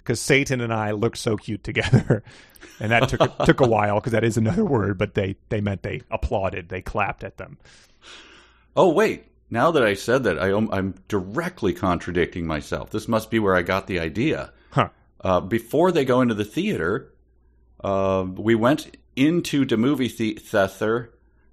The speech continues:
Speaker 2: where they were showing The Exorcist. In it, a boy and a girl were doing it suddenly. A serial killer, spelled like the, the food.
Speaker 1: Breakfast, yeah.
Speaker 2: Satan and I laughed at the blood 'cause we're sadists.
Speaker 1: <laughs>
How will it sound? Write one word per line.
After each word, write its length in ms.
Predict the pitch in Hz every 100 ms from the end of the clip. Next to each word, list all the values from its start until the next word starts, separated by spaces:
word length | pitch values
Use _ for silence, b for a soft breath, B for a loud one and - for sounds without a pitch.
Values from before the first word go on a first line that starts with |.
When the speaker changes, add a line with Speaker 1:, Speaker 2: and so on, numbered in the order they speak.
| _ _ -
Speaker 2:
where 220 | 92 104
they 100 | 104
were 60 | 101
showing 340 | - 147 143 107
The 140 | 85
Exorcist. 800 | 90 - - 92 - 95 98 -
In 180 | - 127
it, 140 | 135 -
a 120 | 101
boy 340 | 92 101 139 160
and 80 | 113
a 40 |
girl 400 | 92 104 123 131
were 120 | 104 90
doing 520 | 80 101 165 139 95
it 180 | 87 -
suddenly. 640 | - 95 85 87 90 107 104
A 60 |
serial 720 | - - - 143 165 117 87
killer, 440 | 85 82 76 87 113
spelled 360 | - 82 85
like 180 | 80 73 _ _ 117
the, 160 | 82 - _ _ -
the 140 | 80 -
food. 440 | - 98 80 92
Speaker 1:
Breakfast, 400 | 117 - 117 -
yeah. 160 | 101 104 _ _ _ _
Speaker 2:
Satan 440 | - 127 147 - 143
and 120 | 131
I 140 | 120
laughed 420 | 123 107 117 -
at 160 | - 131
the 120 | 127
blood 420 | 98 95 95 -
'cause 240 | - 127 123
we're 120 | 135
sadists. 800 | 135 151 185 196 - - - -
Speaker 1:
<laughs> 100 | 143